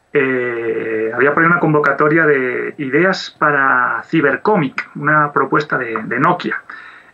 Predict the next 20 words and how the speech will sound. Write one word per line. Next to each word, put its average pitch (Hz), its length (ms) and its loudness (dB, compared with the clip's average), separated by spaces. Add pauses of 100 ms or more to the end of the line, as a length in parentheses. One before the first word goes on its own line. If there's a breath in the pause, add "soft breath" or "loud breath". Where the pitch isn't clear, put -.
(120)
Y 139 100 0
entonces, 151 1300 -4 (400)
eh, 127 240 -4
era 127 80 2
un 135 80 2
concurso 175 640 0
de 135 340 0
que - 60 -14
tú 139 120 -2
les 131 120 0
dabas 131 280 0
ideas 165 340 2
de - 60 -2
cómo - 180 -4
hacer 139 140 -6
una 127 280 -6
especie 135 240 -2
de 127 80 0
cómic 139 260 0
interactivo. 143 600 0